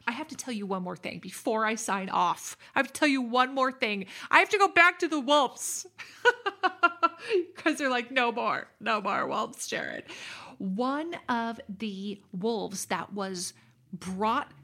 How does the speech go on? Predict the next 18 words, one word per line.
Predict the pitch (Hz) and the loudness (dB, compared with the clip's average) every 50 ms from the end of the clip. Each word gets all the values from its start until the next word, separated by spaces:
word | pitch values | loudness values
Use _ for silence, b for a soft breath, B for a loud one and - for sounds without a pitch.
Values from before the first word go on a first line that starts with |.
| - | -10
to | - - 262 - | -6 -6 -4 -4
Isle | - 208 202 208 208 202 196 185 | -2 -4 -2 -2 -4 -4 -6 -6
Royal | 175 190 185 165 151 143 52 - - - - - B B B | -6 -8 -8 -6 -8 -8 -10 -12 -16 -20 -20 -20 B B B
decided, | 190 208 254 - - - - 254 240 247 247 262 247 233 226 226 214 - - | -4 -2 -2 0 0 0 2 2 0 0 -2 -2 -2 -4 -4 -6 -10 -12 -8
"You | 208 214 233 | -4 -2 0
know | 240 262 269 | 0 0 -2
what? | 262 220 185 202 233 262 - - _ _ | -2 -2 -4 -4 -4 -6 -8 -10 _ _
I'm | 226 226 226 | 2 2 4
outta | 202 185 190 | 2 0 0
here." | 185 - - 151 - - - - _ B B B B B B B B | -4 -6 -6 -6 -6 -8 -12 -18 _ B B B B B B B B
On | 233 233 214 196 | 2 2 2 0
January | - - - 240 226 226 240 269 294 294 294 294 320 311 | -4 -6 -6 -6 -6 -6 -6 -6 -6 -6 -4 -4 -6 -6
thirty-first, | 294 - - 269 254 262 302 294 - - 214 214 - - - | -8 -8 -8 -8 -6 -6 -10 -10 -8 -8 -8 -8 -8 -10 -14
twenty | - - 196 185 190 214 | -12 -10 -8 -6 -4 -4
nineteen, | 226 233 233 254 262 - - - 202 185 180 180 B B B B | -4 -4 -6 -8 -8 -8 -6 -6 -4 -4 -4 -6 B B B B
she | - - - 277 262 | -6 -2 -2 -2 -2
was | 220 262 254 - - | -2 -4 -4 -2 0
like, | 233 208 208 202 | 0 0 0 -2